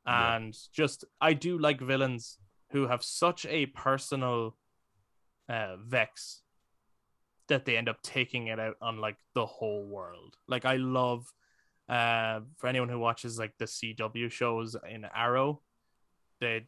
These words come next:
Speaker 2: in season two, they had Slade Wilson, Deathstroke.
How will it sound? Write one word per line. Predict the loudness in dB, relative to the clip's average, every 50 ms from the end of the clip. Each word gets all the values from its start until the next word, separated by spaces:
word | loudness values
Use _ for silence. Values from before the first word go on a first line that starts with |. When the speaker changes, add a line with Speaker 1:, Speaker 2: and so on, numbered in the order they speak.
| -8
Speaker 2:
in | -10 -10 -8
season | -4 -2 -2 -2 -2 -4 -10
two, | -8 -6 -4 -2 -2 0
they | -2 -2
had | -2 -2 -4 -4
Slade | -6 -8 -6 -6 -6 -6 -6
Wilson, | -6 -6 -6 -6 -8 -10 -12 -8
Deathstroke. | -6 -6 -6 -6 -8 -8 -8 -8 -8 -10